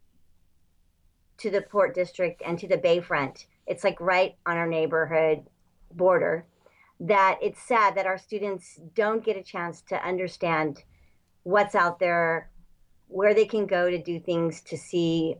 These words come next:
all around the neighborhood, what's going on.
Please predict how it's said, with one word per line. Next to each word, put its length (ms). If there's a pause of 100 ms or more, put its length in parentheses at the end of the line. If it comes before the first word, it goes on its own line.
(100)
all 220
around 500 (580)
the 80
neighborhood, 480
what's 280
going 260
on. 480